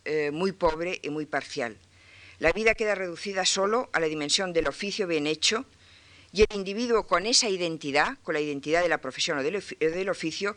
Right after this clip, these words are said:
es el que se encuentra realmente alienado, como decía, eh, Hannah Arendt, del mundo y de los otros. Es la idolatría del yo,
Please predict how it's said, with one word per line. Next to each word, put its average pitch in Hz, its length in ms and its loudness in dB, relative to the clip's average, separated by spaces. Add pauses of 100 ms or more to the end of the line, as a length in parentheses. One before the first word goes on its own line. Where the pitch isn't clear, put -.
(380)
es - 160 4
el 233 80 -2
que 196 80 -2
se 180 120 4
encuentra 214 540 0
realmente 151 560 -4
alienado, 151 600 0
como 135 180 -8
decía, 123 540 -2 (320)
eh, 120 360 0
Hannah 143 280 4
Arendt, 156 340 -2 (220)
del 147 220 0
mundo 208 580 0
y 151 100 -8
de 147 80 0
los 131 220 0
otros. - 440 -6 (460)
Es - 380 4
la 185 160 2
idolatría 185 720 2
del 156 240 -4
yo, 156 320 0